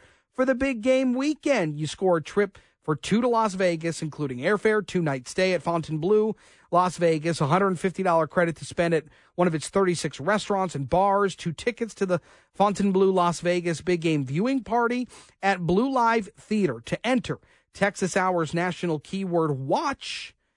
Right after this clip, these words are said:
to nine five eight one nine. For full details and official contest rules, visit W J R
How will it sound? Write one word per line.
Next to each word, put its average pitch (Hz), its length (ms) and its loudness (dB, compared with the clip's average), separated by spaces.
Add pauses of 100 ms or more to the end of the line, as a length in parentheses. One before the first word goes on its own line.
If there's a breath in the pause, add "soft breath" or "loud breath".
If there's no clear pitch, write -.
(360)
to 196 380 0
nine 208 340 2
five 202 540 0
eight 196 240 0
one 170 320 0
nine. 131 300 -2
For - 120 -20
full 160 200 -2
details 185 520 -2
and 160 80 0
official 143 300 -4
contest 139 420 -6
rules, 269 280 -4
visit 220 340 0 (300 soft breath)
W 185 300 0
J 147 200 0
R 127 280 0